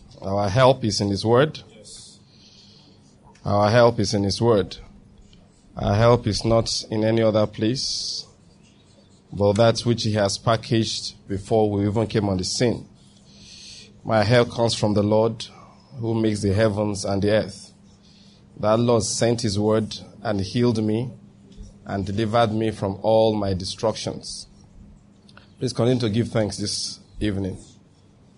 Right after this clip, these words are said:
Speaker 1: Our Father, we give you thanks.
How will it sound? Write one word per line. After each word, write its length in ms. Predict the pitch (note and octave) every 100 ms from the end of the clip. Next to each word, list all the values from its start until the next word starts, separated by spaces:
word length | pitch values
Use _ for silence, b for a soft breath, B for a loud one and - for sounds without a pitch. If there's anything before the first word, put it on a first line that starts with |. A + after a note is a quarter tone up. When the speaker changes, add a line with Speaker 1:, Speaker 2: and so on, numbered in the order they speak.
| - - - - _ - - - - - - - - - - - - _ - - _ _ - - _ - -
Speaker 1:
Our 220 | - G2
Father, 300 | A#2+ A#2+ A#2+
we 80 | G#2+
give 200 | A2 A2
you 120 | G#2+
thanks. 560 | G2+ A2 B2+ - -